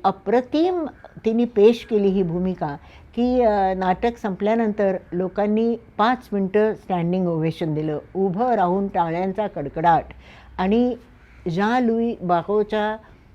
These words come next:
दिग्दर्शनाची तारीफ अशी करायची की कुठेही सारखं जाणवत राहिलं नाही की "अरे वा, काय दिग्दर्शन आहे, अरे वा, काय टच आहे." ते अतिशय संथपणे आणि सुंदर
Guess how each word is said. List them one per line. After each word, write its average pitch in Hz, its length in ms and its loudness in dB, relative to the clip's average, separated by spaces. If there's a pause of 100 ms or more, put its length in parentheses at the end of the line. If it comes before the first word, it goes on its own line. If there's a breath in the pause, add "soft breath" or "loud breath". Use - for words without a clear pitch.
(340)
दिग्दर्शनाची 233 800 2
तारीफ 226 460 2
अशी 226 240 -2
करायची 180 520 -2 (320 loud breath)
की 254 80 0
कुठेही 247 680 4
सारखं 190 460 2
जाणवत 180 480 0
राहिलं 170 340 0
नाही 156 160 -2
की - 140 -6
"अरे 254 260 4
वा, 202 140 2 (340)
काय 214 160 2
दिग्दर्शन 185 540 0
आहे, 156 80 -6 (240)
अरे 220 180 4
वा, 180 120 2 (320)
काय 196 120 2
टच 185 320 0
आहे." 143 100 0 (640 soft breath)
ते 214 160 4 (260)
अतिशय 220 600 -2
संथपणे 208 800 -4
आणि 180 200 -6
सुंदर 185 560 -2